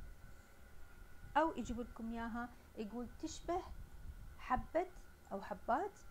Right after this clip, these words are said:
القهوة اللي هي هذه. كبرها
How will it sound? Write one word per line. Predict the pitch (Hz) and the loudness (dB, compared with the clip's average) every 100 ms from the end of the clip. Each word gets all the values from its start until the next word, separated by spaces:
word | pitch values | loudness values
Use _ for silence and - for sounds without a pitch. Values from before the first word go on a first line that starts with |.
| - 202 | -6 -4
القهوة | 170 165 - - - - - - - - - - - - - - - - - - - - - - - - | -2 -2 -2 -4 -6 -6 -8 -8 -8 -8 -8 -8 -10 -10 -12 -14 -14 -14 -6 -6 -6 -8 -8 -6 -8 -4
اللي | 185 170 | -4 -2
هي | 196 226 285 320 - - - | 0 2 2 0 -10 -10 -8
هذه. | - - - - - - - - - - - - - - - - - - - - - - - - - - - | -6 -6 -6 -8 -8 -8 -8 -8 -10 -12 -10 -10 -8 -8 -8 -10 -10 -10 -10 -10 -10 -10 -10 -10 -10 -8 -6
كبرها | 180 190 185 | -6 -4 -2